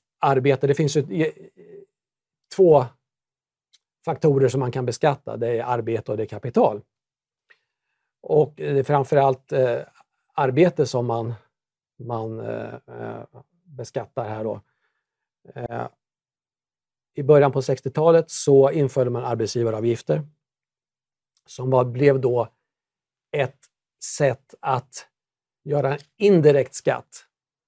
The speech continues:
eh, på arbete och även då, eh, konsumtionsskatter, det vill säga först hette det oms och nu, idag heter det moms.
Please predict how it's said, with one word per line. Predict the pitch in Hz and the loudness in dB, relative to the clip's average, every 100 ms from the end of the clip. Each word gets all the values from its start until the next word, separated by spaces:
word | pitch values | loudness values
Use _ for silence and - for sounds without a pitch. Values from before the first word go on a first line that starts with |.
| _ _ _ - | _ _ _ -10
eh, | 131 127 - _ | -6 -6 -8 _
på | - 139 | -6 -2
arbete | 143 127 117 - 117 - - _ _ _ _ _ _ _ _ _ _ _ _ _ | 0 0 -2 -4 -8 -8 -12 _ _ _ _ _ _ _ _ _ _ _ _ _
och | - 147 123 - | -6 -4 -4 -6
även | - 151 131 139 | -4 0 2 2
då, | 135 127 117 113 - _ _ _ _ _ | 4 2 2 -2 -8 _ _ _ _ _
eh, | 117 117 117 117 - | -10 -8 -6 -6 -6
konsumtionsskatter, | - 139 143 131 160 127 - 202 185 - | -2 0 0 0 0 0 0 0 0 -8
det | 123 | -8
vill | 120 117 | -8 -6
säga | 139 120 113 120 - _ 127 _ 143 180 _ | -2 -2 -4 -10 -18 _ -20 _ -20 _ _
först | 135 123 | -12 -8
hette | 127 123 | -8 -6
det | 117 - | -8 4
oms | 147 135 - | 4 4 -2
och | 135 | -4
nu, | 120 123 | -4 -2
idag | 127 113 | 0 0
heter | 117 117 | 0 0
det | |
moms. | 135 160 113 - | 2 2 2 -8